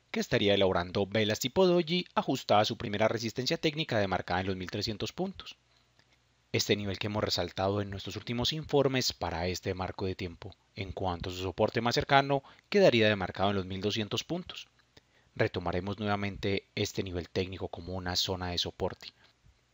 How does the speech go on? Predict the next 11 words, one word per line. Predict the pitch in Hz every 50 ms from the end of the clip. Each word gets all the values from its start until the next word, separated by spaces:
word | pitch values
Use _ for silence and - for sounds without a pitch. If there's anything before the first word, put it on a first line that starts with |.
| _ _
Para | 101 92 87 85
su | - 95
marco | 95 98 - - - 113
de |
tiempo | 110 - 123 120 - 147
mensual | 156 175 175 - - 156 156 160 160 -
se | - 208
mantiene | 185 143 113 - - 104 101 101
una | 101 101 98 98
tendencia | - _ - 87 82 82 92 95 95 90 - 95 90
lateral. | 90 87 - - 87 87 82 82